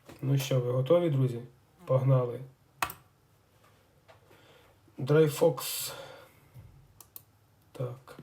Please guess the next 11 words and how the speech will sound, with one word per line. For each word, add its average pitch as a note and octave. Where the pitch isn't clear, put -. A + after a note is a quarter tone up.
Так. -
Канали. A#2+
Канал, D#3+
на B2
жаль, C3+
закритий. C3
Правила C3
є C3+
правила. A#2+
Наступний. C3+
Погнали. B2